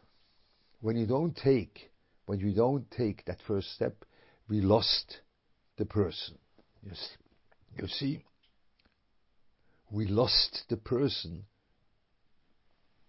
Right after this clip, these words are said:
out of our vision because the person is there. What shall I do? I ask myself,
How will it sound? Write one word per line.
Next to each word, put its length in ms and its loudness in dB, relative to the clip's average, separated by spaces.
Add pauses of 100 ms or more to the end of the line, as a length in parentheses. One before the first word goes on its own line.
(420)
out 280 2
of 220 -6
our 220 0
vision 340 -4 (160)
because 240 -6
the 80 -10
person 320 -2
is 240 0
there. 260 -2 (1800)
What 340 -6
shall 240 -4
I 80 0
do? 240 -6 (600)
I 120 -4
ask 320 -6
myself, 460 -4